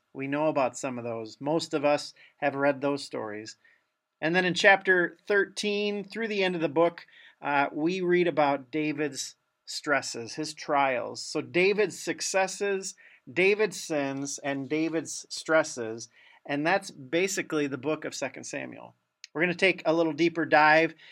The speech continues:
and just really look at David's life. David is an important biblical figure in history, and he can't be underestimated. There are s-, over sixty chapters of the Bible that reference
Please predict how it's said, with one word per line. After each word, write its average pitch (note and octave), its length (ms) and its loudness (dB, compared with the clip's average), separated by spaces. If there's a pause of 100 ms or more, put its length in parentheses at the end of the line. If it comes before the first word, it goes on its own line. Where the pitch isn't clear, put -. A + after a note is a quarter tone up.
(200)
and D3 400 -2
just D3+ 180 -6
really D#3+ 260 2
look F3+ 260 0
at C3+ 260 2
David's D#3+ 480 0
life. C#3 380 0
David F3+ 480 0 (240)
is D#3 160 -4
an D#3+ 80 0
important G3 680 -2 (280)
biblical F#3 580 0
figure C#3 760 -4 (280)
in D3 160 -4
history, B2+ 720 -8 (280)
and D3 360 0
he F3 100 -6
can't G#3+ 260 -2
be G3 120 4
underestimated. E3+ 840 2 (320)
There F3 260 8
are E3 380 8 (160)
s-, - 320 -4
over A#3+ 300 8
sixty B3 720 0 (360)
chapters F3 720 6
of D3 200 0
the D3 80 -2
Bible D3 640 4 (260)
that E3 220 4
reference E3 720 2